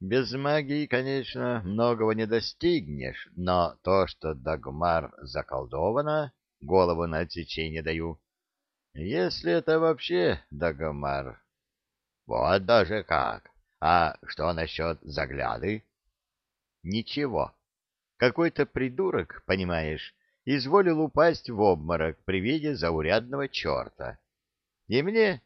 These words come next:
пришлось потратить уйму времени, чтобы привести его в чувство, а потом пришлось со всех ног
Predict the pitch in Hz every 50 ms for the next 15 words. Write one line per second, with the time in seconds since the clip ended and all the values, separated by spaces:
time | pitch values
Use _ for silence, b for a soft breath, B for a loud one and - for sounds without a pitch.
0 | _ _ - 98 110 101 - - 117 117 104 - _ - 92 - 85 85 90 -
1 | - 80 73 - 73 78 78 76 69 65 62 - 98 123 170 185 175 117 78 69
2 | 62 60 58 - _ _ _ _ _ _ _ - - 85 85 92 92 - - 80
3 | 92 95 98 85 - - 101 117 139 151 143 131 143 151 143 - - 95 95 80
4 | 71 - - - - - 76 73 73 73 - _ _ _ _ _ _ _ _ -
5 | 85 98 104 120 127 180 196 196 160 - 110 113 110 - - 98 101 98 90 -
6 | - 90 85 - - 147 180 - - 95 98 104 101 101 98 - -